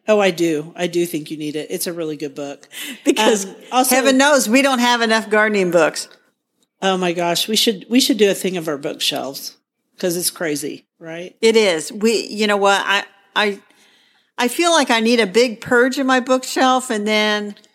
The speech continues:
Speaker 2: some book will fall from my shelf into my hands somehow, and I'm thinking,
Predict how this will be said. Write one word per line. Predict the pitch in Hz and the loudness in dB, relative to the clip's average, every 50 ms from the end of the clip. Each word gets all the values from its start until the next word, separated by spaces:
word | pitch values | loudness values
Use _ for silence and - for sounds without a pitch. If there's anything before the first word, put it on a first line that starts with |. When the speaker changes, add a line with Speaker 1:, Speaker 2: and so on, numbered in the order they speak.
| _ _ _ _ _ _ _ _ _ _ _ _ _ _ _ _ _ - | _ _ _ _ _ _ _ _ _ _ _ _ _ _ _ _ _ -20
Speaker 2:
some | - - - - 262 247 240 220 | -18 -12 -4 0 2 2 2 2
book | 208 233 247 240 - | 2 2 2 2 2
will | 226 220 | 0 -2
fall | - - 226 220 226 226 226 220 | 0 2 2 4 4 2 0 -2
from | - 226 220 208 | -2 -4 -2 0
my | 208 214 | 0 0
shelf | 220 - - 240 220 214 214 - | 0 0 0 0 0 0 0 -2
into | 214 202 196 | -4 -4 -2
my | 190 190 196 | 0 0 0
hands | 208 226 214 208 208 208 208 | 0 0 0 0 0 0 -2
somehow, | - - 220 214 214 214 208 208 208 | -2 0 0 0 2 2 2 2 2
and | 202 | 0
I'm | 202 196 196 | 0 -2 -2
thinking, | - 214 208 202 208 190 175 175 | -2 -4 -2 -2 -2 -4 -4 -6